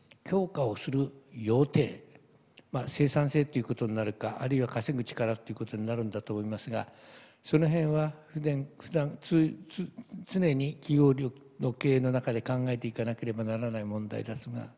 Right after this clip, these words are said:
この経営力の強化、これは、あー、もちろんその経営戦略の立案だとか、えー、あるいは経営者の、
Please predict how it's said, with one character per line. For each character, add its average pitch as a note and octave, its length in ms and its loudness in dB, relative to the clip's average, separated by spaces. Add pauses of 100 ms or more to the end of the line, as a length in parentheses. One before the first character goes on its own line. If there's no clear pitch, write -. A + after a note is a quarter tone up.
(540)
こ C3 100 -6
の A#2+ 80 -4
経 F#3+ 320 -2
営 F#3 40 -2
力 D#3+ 220 -2
の B2 100 0
強 C3+ 240 2
化、 - 300 -6 (460)
こ D#3 120 -4
れ D3+ 60 2
は、 B2+ 720 -4
あ - 60 -12
ー、 B2 40 -8
も A#2 120 -4
ち - 140 -6
ろ F#3+ 180 4
ん C#3+ 180 -2
そ C#3 140 -6
の B2 140 -2
経 B2 400 -2
営 B2+ 80 -6
戦 C#3+ 260 0
略 A#2 220 -2
の A2+ 100 -2
立 A2 300 -4
案 A#2 140 -2
だ A#2 100 -2
と A#2 120 -16
か、 G#2 200 -10 (560)
え A#2 160 -2
ー、 A#2+ 40 2
あ A#2+ 40 4
る C3 80 2
い C3 40 4
は A#2+ 120 4
経 C3+ 300 0
営 B2 40 0
者 B2 160 -4
の、 A#2 240 -2